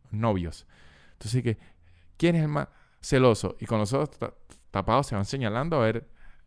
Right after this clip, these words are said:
cuántas aciertan más, pero en esto ya está haciendo el honey, vi dos chamitas que si dieciséis años, y la primera pre-, pregunta era y que, "¿Y quién perdió la virginidad primero?". Antes que se señalaran, yo lo quité y yo y que,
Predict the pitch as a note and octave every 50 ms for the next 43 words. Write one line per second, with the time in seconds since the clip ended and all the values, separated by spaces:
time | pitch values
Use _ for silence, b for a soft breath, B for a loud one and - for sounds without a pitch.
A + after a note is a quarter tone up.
0 | - - - A#2 A#2 A#2 A#2+ G#2+ - G#2+ F2+ - - A2+ B2+ D3 D#3+ - - A#2+
1 | G#2+ F#2+ F2 B B B B - G2 G2 G#2+ - C3+ B2 - A#2+ A#2 A2+ C3 C3+
2 | C3+ D3+ E3 D3+ A#2 G#2 G#2 G#2+ A2+ A#2 A#2+ A2+ - - - - - - - A2
3 | A#2 B2 G#2 - F#2+ - G2 F#2+ - G#2 F#2 F#2 F2+ F#2 F2+ F#2+ F#2 - - F2+
4 | - G#2+ G#2 G#2+ - C#3+ E3 F#3+ G#3 G3+ B B B B B B B B B -
5 | A2 A2 F#2+ F#2 G#2 G#2 A2 A2+ B2+ G#2+ - - - G2+ G2 G2 G2+ G2+ A#2+ A2+
6 | B2 A#2 - A2 G#2 b b b b b b b b _ - D3 B2+ - - -
7 | - F#3 G3 F#3+ F3+ G3 F3 E3 F3 F3 F3 E3+ D3+ A#2+ A#2 A2+ A2 A2 - -
8 | B2+ B2 A2 - - - C3 D#3 E3+ - G#3+ G3+ D3 C3 C3+ B2 A2+ C#3+ F#3+ F#3+
9 | C#3 B B B - F#3 A3 G#3 - C#3+ C3 G3 G#3+ F#3 F#3+ E3+ G3+ G3